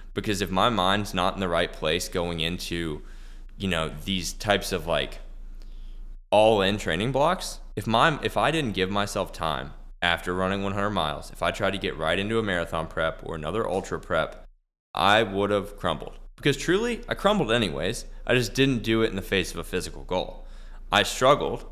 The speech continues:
and there were those post-race issues that were probably already there, but they were masked by training for a race and believing that that was the most important part of your life. Um, so, you know, the, we're still gonna face those struggles, whether we, we put another goal on the calendar or not.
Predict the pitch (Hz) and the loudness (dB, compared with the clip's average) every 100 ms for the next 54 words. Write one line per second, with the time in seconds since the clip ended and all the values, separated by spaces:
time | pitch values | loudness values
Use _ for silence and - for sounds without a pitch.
0 | - 98 101 104 101 98 - 113 110 - | -2 2 4 2 2 -2 0 0 0 2
1 | 101 98 95 - - - - - - - | 2 2 2 -4 -10 -12 -12 -12 -12 0
2 | 120 120 127 120 110 110 104 98 143 165 | 2 2 0 0 2 2 2 2 4 2
3 | 135 120 110 104 98 92 123 123 120 104 | 2 4 4 4 2 2 4 6 4 2
4 | 101 101 95 87 92 95 98 - - 87 | 0 0 0 2 4 4 2 -6 0 4
5 | 90 87 80 85 - - - 78 80 80 | 6 4 2 -2 -10 -16 -8 -6 -4 -4
6 | 87 78 80 82 78 80 73 76 76 80 | -4 -2 0 0 -2 -6 -8 -8 -8 -8
7 | 73 76 80 - 85 78 - 82 82 85 | -8 -4 -4 -4 -8 -8 -8 -8 -6 -6
8 | 82 85 80 82 87 107 107 - - - | -4 -4 -4 -4 2 4 4 0 -14 -16
9 | - - - - - 98 95 90 80 85 | -16 -16 -16 -18 0 4 6 6 2 -4
10 | - - - _ - 131 110 98 90 110 | -10 -16 -20 _ 0 4 6 4 2 2
11 | 101 98 117 131 - 127 139 - 175 165 | 2 0 0 -2 -2 -2 0 2 0 0
12 | 101 - 107 101 - 73 - 78 69 - | -4 0 0 0 -2 -6 -4 -6 -6 -12
13 | - 107 98 95 92 - 98 - 107 98 | -4 -2 0 -2 -4 -6 -6 -2 0 0
14 | 92 87 87 80 78 90 - 78 76 76 | 0 0 0 -2 -4 -6 -6 -4 -4 -6
15 | 78 73 - | -4 -6 -6